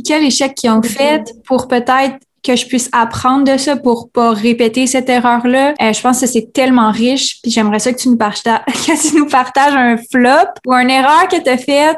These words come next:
Speaker 1: puis une leçon que t'as retirée de ça pour qu'on puisse, euh, voir comment qu'on peut apprendre de ça.
Speaker 2: Ah, parce que ce matin, ça, c'est plus en lien avec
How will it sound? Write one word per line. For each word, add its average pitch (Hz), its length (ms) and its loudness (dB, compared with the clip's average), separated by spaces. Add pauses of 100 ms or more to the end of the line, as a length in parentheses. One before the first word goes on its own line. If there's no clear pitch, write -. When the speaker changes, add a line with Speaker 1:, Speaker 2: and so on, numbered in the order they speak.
Speaker 1:
puis 254 220 0
une 240 140 4
leçon 233 340 0
que 262 100 -4
t'as 247 80 -8
retirée 254 300 -4
de 220 140 0
ça 240 260 -2
pour 220 400 -2
qu'on 214 120 -4
puisse, 226 400 -2
euh, 202 300 -2
voir 214 240 -2
comment 208 260 -2
qu'on 214 140 -8
peut 214 140 -4
apprendre 202 400 -4
de 196 60 -4
ça. - 160 -10 (160)
Speaker 2:
Ah, 240 100 0
parce 240 220 -8
que 175 320 0
ce - 260 -8
matin, 208 540 -4
ça, 185 300 -6
c'est 208 140 -6
plus 247 200 -2
en 214 80 0
lien 190 240 0
avec 220 160 0